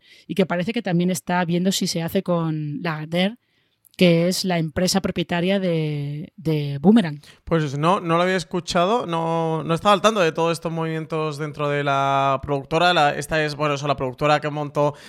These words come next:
Speaker 2: Daniel Écija, que es uno de los grandes creadores españoles después de salir de Globomedia. Eh, ha tenido como primer proyecto en televisión española Estoy Vivo, con el que le ha funcionado muy bien y ha cosechado bastante éxito y premios.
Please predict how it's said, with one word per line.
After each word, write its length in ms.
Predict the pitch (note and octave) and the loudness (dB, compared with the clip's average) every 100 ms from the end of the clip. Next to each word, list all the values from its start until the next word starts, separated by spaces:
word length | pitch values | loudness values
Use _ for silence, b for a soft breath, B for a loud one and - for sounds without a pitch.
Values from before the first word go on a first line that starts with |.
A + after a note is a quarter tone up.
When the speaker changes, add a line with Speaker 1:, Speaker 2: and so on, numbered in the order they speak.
| B | B
Speaker 2:
Daniel 520 | D3+ D3+ D3+ D3 D3 D3 | -4 -2 -2 -2 0 0
Écija, 480 | D3 D#3 D#3 E3 | -2 -4 -2 -2
que 60 | E3 | -2
es 100 | C#3+ | -4
uno 100 | D3 | -2
de 60 | C#3 | 0
los 100 | C#3 | 0
grandes 320 | C3+ C#3 C3+ | -2 -4 -6
creadores 380 | C#3+ C3+ C3+ C3+ | -4 -2 -2 -4
españoles 760 | B2 C3+ C#3 C#3+ C#3+ C3+ B2 | -6 -6 -2 0 0 0 -2
después 420 | C3+ - C#3+ C3+ | -8 -6 -4 -4
de 180 | C3 C3+ | -4 -4
salir 400 | - C3+ C#3+ C#3 | -4 -4 -4 -4
de 380 | C3+ C3+ C3 C3 | -2 -2 -2 -2
Globomedia. 840 | C3+ C3 C3 C3+ D3 D3+ F3 G3 G#3 B B _ - | -2 0 0 0 0 0 2 2 0 B B _ -4
Eh, 220 | D3+ C#3+ | 0 2
ha 140 | C3 | 2
tenido 260 | D#3 D#3+ D#3 | 0 0 0
como 180 | D#3+ D3 | 0 -2
primer 540 | D#3 D3+ D3 D3 C#3+ | -2 -2 -2 -4 -4
proyecto 500 | D3+ C#3+ D3 C#3+ D3+ | 0 0 0 -2 -2
en 120 | C#3+ | -2
televisión 340 | C#3+ C#3 D3 C#3+ | -2 -4 -4 -6
española 680 | - C#3 C#3+ C#3 C#3 C3+ C#3 | -4 -4 -2 0 0 0 -4
Estoy 320 | - C3+ B2+ | -6 -10 -8
Vivo, 340 | C#3 E3+ E3+ | -4 -2 -2
con 120 | D#3 | -4
el 100 | B2 | -6
que 80 | - | -6
le 80 | G#2+ | -6
ha 60 | A#2+ | -4
funcionado 500 | D#3+ F3 D#3+ D#3+ D#3 | -6 -2 0 0 0
muy 180 | D#3 | -2
bien 460 | C#3+ D3 D#3+ D#3 D3 B B - | -4 -2 0 0 -4 B B -8
y 80 | |
ha 60 | D3+ | -6
cosechado 440 | D3+ C#3 - D3+ | -6 -8 -4 -2
bastante 960 | C#3+ C3+ C#3+ C#3+ C#3+ C#3 C3+ C3+ C3+ - D#3 | 0 -2 -4 -6 -2 0 0 0 -2 -2 -2
éxito 440 | E3+ - D3+ C#3+ | -2 -2 -2 -2
y 120 | C#3+ C#3+ | -2 -4
premios. 600 | D3+ E3 G3+ A#3 B3+ | -2 0 0 -2 -4